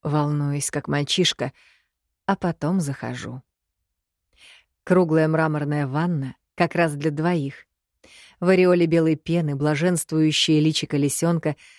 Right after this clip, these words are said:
с прилипшими к лбу мокрыми и потемневшими прядками волос. Глаза закрыты. Делаю знак девицам, исчезают бесшумно, прикрывая за собой дверь.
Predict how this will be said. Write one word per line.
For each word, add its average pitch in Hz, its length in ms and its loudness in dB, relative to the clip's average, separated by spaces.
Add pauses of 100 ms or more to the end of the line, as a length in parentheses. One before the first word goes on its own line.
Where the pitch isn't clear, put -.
(140)
с - 140 -10
прилипшими 156 640 2
к 143 160 -4
лбу 143 320 0
мокрыми 160 440 0
и 143 60 -2
потемневшими 143 680 -2
прядками 143 480 -2
волос. 139 520 -4 (380)
Глаза 151 680 0
закрыты. 151 680 -6 (1040)
Делаю 170 380 4
знак 151 260 0
девицам, 151 560 -4 (520)
исчезают 185 480 2
бесшумно, 170 540 0
прикрывая 156 480 0
за 143 100 -4
собой 151 300 -2
дверь. 143 340 -4